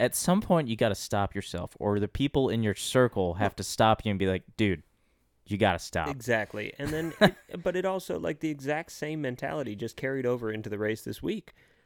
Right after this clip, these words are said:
Speaker 2: where he is clearly going off every corner.
Speaker 1: Yep.
Speaker 2: Lando
Speaker 1: I was
Speaker 2: Norris,
Speaker 1: gonna
Speaker 2: who's
Speaker 1: bring this
Speaker 2: somebody
Speaker 1: up.
Speaker 2: that is not, not somebody who complains on the radio very often.
Speaker 1: Yep.
Speaker 2: Normally, he's a pretty jovial guy. Jumps on the radio and says, "Lewis Hamilton's going off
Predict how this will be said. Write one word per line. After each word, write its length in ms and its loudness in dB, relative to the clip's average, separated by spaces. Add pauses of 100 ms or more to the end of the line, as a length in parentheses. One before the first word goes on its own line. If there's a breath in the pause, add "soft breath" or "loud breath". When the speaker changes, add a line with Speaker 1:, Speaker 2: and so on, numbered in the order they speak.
(120)
Speaker 2:
where 300 0 (600)
he 300 -4
is 180 2
clearly 680 -2
going 340 2
off 260 0
every 220 0
corner. 380 -4 (100)
Speaker 1:
Yep. 140 0
Speaker 2:
Lando 240 4
Speaker 1:
I 160 8
was 40 10
Speaker 2:
Norris, 180 4
Speaker 1:
gonna 160 6
Speaker 2:
who's 60 0
Speaker 1:
bring 200 6
this 80 4
Speaker 2:
somebody 220 4
Speaker 1:
up. 40 -4
Speaker 2:
that 80 -6
is 140 -6
not, 340 -2 (600)
not 340 -2
somebody 300 2
who 80 4
complains 420 0
on 80 2
the 80 2
radio 240 0
very 220 0
often. 320 -4
Speaker 1:
Yep. 100 -20
Speaker 2:
Normally, 300 4
he's 180 0
a 80 2
pretty 300 0
jovial 500 4
guy. 300 2 (1300 soft breath)
Jumps 280 4
on 80 0
the 80 0
radio 220 0
and 80 -2
says, 180 -2 (160)
"Lewis 300 2
Hamilton's 340 -4
going 240 0
off 160 0